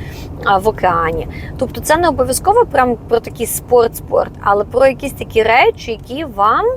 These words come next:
створюють певний дискомфорт, і ви можете проявити витривалість. Окей? Далі.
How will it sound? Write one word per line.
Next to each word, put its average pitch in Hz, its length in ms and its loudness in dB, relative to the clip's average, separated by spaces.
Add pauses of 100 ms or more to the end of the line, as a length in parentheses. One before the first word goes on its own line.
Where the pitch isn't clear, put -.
(600)
створюють 403 520 4
певний 294 400 0
дискомфорт, 214 720 -2
і 180 40 -8
ви 214 100 -4
можете 233 360 -4 (100)
проявити 185 840 2
витривалість. 180 1040 -4 (320)
Окей? 233 380 0 (1900)
Далі. 214 320 2